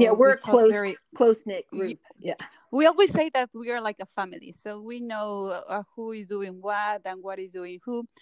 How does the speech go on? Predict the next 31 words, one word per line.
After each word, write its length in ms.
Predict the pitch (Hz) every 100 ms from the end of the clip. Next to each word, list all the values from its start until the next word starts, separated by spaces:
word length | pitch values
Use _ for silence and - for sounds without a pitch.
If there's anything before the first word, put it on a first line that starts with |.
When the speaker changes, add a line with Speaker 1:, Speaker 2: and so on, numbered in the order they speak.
| _ - _
Speaker 2:
But 100 | 294
the 80 | 294
people 240 | 294 370 392
who 100 | 254
doesn't 340 | 226 226 220
know 140 | 196 196
you, 200 | 214 254
the 100 | 262
people 360 | 202 214 220
who 140 | 196 190
are 180 | 185 190
starting 480 | - - 202 220
to 120 | 220 208
be 200 | 214 220
physical 380 | - 202 214 214
therapy, 480 | - 208 196 214 214
the 80 | 190
people 320 | 185 202 196
who 60 | 180
are 140 | 180 -
interested 680 | 220 226 220 208 202 202 190
about 240 | 185 185
aquatic 420 | 180 - 180 180
therapy, 480 | 196 185 185 196 214 _ _ _ _ _ _ _ -
I 80 | 233
have 260 | 233 220
to 100 | 226
tell 300 | - 214 208
you 340 | 208 214 214 202
that 280 | 202 196 190
Emily 640 | 214 233 247 247 254 240